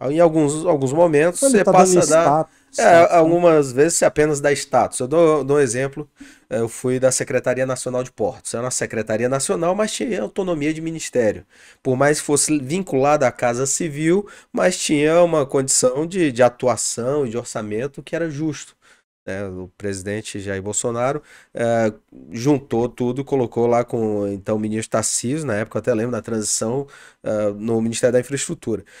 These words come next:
Speaker 1: Criar status de ministério, eu não vejo problema. Agora, f-, cri-,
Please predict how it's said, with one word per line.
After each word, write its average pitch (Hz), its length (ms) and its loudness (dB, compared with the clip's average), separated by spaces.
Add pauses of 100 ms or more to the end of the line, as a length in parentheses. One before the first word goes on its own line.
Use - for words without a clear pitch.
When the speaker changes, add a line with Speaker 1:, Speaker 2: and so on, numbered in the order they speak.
(360)
Speaker 1:
Criar 196 400 4
status - 600 0
de 131 80 -8
ministério, 131 640 0
eu 123 60 -2
não 139 100 -2
vejo 139 240 0
problema. 127 400 -4 (840)
Agora, 113 340 4
f-, - 200 -10 (880)
cri-, 151 240 2